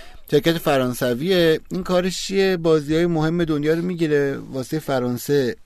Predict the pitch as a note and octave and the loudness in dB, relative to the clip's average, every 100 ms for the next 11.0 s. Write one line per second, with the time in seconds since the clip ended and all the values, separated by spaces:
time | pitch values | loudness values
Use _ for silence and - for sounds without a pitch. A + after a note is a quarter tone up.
0 | - - - D#3 B2 A#2 - A2+ G#2+ F2+ | -20 -20 -14 -6 -2 -2 -2 -2 -2 -4
1 | F2 - G2 G2+ A#2 C3+ C3+ C#3 C3+ - | -8 -10 -10 -10 -8 -4 -2 -2 -4 -2
2 | C3+ C#3 - C#3+ D3 C3 C3+ D3 D#3 E3 | -2 -2 0 0 0 -2 0 0 0 0
3 | E3 D3 B2+ A#2 C3 C#3+ C3 A#2+ A#2+ A#2 | 2 4 4 2 0 0 0 0 0 0
4 | B2+ A#2+ A#2+ A#2+ C3 C#3+ B2+ C3 C3+ B2 | -2 -2 -4 -4 -2 0 0 0 -2 -4
5 | B2 C3+ D3+ D3+ B2 A2+ B2+ G#2+ - G#2+ | -4 -2 2 4 4 2 0 -2 -2 -4
6 | A2 B2+ B2+ A2+ G#2 A2+ A2+ C3+ - E3+ | -2 -2 -2 -4 -2 -2 0 -2 -2 -4
7 | D3+ B2 A#2+ A#2 C3+ C3 B2 C3+ C#3 C#3+ | -2 -2 -2 -2 -4 -4 -4 -4 -2 -2
8 | C#3 B2 A#2+ A#2+ A2+ C3+ C#3+ C#3+ C#3 A#2+ | -2 -4 -2 0 0 0 0 0 0 -4
9 | C#3 - C3 A#2+ A#2+ C3+ D3 D#3 D3+ D3+ | -8 -2 0 0 0 -2 0 0 0 0
10 | D3 C3 A#2 B2+ - G#2 F#2+ F2+ E2 D2+ | 0 0 2 0 0 -4 -4 -6 -10 -12